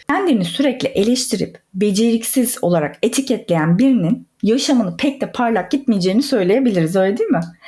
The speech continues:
Zaten kendine iyi davranmayan birine hayat niye iyi davransın? Tekrar ediyorum. Bilinçaltımıza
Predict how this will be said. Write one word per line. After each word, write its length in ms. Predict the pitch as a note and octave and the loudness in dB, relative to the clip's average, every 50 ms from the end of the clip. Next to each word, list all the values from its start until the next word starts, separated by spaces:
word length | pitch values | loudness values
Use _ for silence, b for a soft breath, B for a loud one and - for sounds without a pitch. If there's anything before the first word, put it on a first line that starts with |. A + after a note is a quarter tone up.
| B | B
Zaten 440 | - G3 A#3+ C#4+ - - F4 C#4 A#3+ | -2 -2 0 0 0 0 0 0 0
kendine 380 | B3 - A3 A#3+ D#4 C#4 A#3+ B3+ | 0 0 0 2 4 2 2 0
iyi 260 | - G3+ G3+ A3+ A3+ | 0 -2 0 0 0
davranmayan 680 | A#3 A3 G#3 G3+ G3+ G#3+ A3+ A3+ G#3+ G#3 G3 F#3 F3 | 0 0 0 0 0 2 2 2 2 2 0 0 0
birine 280 | F#3 F#3+ F#3+ G3+ F#3+ E3+ | 0 -2 0 0 0 0
hayat 480 | D#3+ - - G3 G#3+ A#3+ B3 A#3+ - | 0 -2 0 0 0 0 0 -2 -2
niye 200 | - F3+ F3 D#3 | -2 0 2 2
iyi 180 | D3+ D3+ D3 D3+ | 0 0 -2 -2
davransın? 540 | D3+ C#3+ C#3 C#3 C3 A#2+ - E3+ - - - | -2 -2 -2 -2 -2 -4 -4 -6 -8 -6 -4
Tekrar 420 | - A3 - - G#3+ G3+ G3 F#3+ | -4 -4 -2 -2 0 0 0 0
ediyorum. 400 | E3+ D3+ E3+ - G#2+ F2 C2+ - - | 0 -2 -2 -2 -2 -2 -4 -4 -4
Bilinçaltımıza 1000 | G3 G3+ G#3+ A#3+ C#4 D4 D4+ - B3 F#3+ F3+ E3+ E3+ F3 E3 E3+ E3 E3 D#3 | -2 0 2 4 4 2 2 0 0 -2 -2 -2 0 0 2 2 2 0 -2